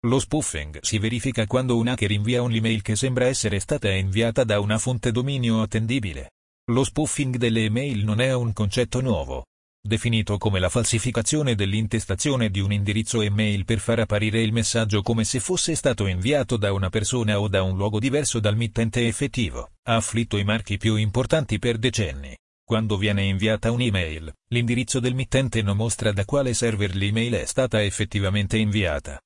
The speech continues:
ma mostra il dominio che è stato inserito al momento della creazione dell'indirizzo per non destare sospetti tra i destinatari.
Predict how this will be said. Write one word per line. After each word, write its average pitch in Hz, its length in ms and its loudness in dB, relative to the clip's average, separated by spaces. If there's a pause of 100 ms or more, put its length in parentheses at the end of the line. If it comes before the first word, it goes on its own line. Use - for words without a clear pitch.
(180)
ma 107 100 2
mostra 113 360 0
il 104 120 -2
dominio 131 400 0
che 98 140 0
è 110 40 4
stato 110 300 0
inserito 123 480 2
al 113 80 0
momento 123 440 0
della 92 260 0
creazione 120 520 0
dell'indirizzo 104 600 0
per 107 180 0
non 127 160 0
destare 123 420 0
sospetti 117 520 0
tra - 160 0
i 143 80 0
destinatari. 117 760 -2